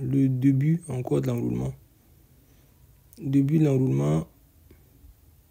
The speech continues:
et fin de l'enroulement. Donc bon, là, je vais faire un petit circuit électronique assez courant. Circuit d'onduleur.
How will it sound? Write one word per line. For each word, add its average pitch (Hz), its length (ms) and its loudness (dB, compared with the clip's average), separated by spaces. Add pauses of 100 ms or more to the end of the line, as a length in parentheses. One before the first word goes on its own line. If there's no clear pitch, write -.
(640)
et 156 280 6
fin 170 540 2 (340)
de 143 100 -2
l'enroulement. 131 460 -2 (2500)
Donc 151 260 4
bon, 139 140 0
là, 160 180 4
je 165 80 4
vais 143 160 6
faire 151 280 4
un 151 160 2
petit 156 280 -2
circuit 156 500 2
électronique 135 600 0 (220)
assez 160 240 4
courant. 147 420 -2 (840)
Circuit 170 440 0
d'onduleur. 147 680 2